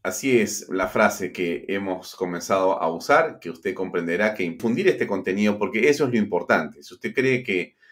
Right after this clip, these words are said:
lo que conversamos, lo que, que ha pasado de ayer a hoy.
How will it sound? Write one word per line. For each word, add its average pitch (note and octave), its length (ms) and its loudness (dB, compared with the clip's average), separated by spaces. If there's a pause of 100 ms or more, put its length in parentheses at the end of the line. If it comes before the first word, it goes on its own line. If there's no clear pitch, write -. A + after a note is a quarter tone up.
(200)
lo F#2 240 0
que F2 360 -2
conversamos, G#2+ 1080 0
lo F#2 260 -2
que, E2 440 -6 (800)
que G#2+ 160 4
ha G#2 100 4
pasado G2 400 4
de E2+ 100 -2
ayer F#2 380 -2
a F2 120 2
hoy. D#2 300 -2